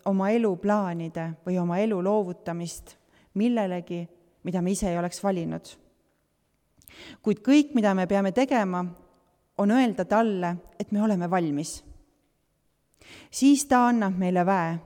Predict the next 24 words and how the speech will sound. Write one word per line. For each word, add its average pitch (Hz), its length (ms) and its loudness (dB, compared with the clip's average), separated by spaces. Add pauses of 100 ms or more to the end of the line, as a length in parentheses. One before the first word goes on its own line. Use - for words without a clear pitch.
(760)
õpetab, 175 480 -6 (840)
varustab, 190 640 0 (500)
julgustab 240 580 2
meid 190 220 -2
täitma 240 360 2
seda 185 180 0
ülesannet, 214 540 -2
mida 185 160 -2
ta 180 120 -2
meilt 180 180 -6
palub. 185 380 -2 (1300)
Kõik, 269 320 2
mida 202 240 0
meie 262 320 0
peame 180 280 -4
tegema, 175 420 -2 (320)
on 196 180 2
pühenduma 196 500 0
temale. 170 460 -2 (360)
Issand, 185 460 -4 (100)
siin 233 400 0
ma 175 180 -2
olen, 170 260 -6 (460)
hinneeni. 175 480 -2